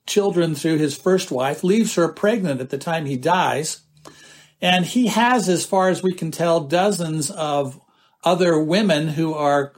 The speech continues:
sealed to him or are his wives,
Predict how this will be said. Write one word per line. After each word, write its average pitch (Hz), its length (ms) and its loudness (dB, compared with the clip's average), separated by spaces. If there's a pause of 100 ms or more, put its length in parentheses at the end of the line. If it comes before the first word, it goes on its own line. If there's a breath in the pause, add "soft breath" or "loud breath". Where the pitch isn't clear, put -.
(300)
sealed 208 400 2
to 151 100 0
him 143 360 -2 (400 soft breath)
or 147 180 -2
are 147 260 0 (120)
his 156 360 -8
wives, 151 680 0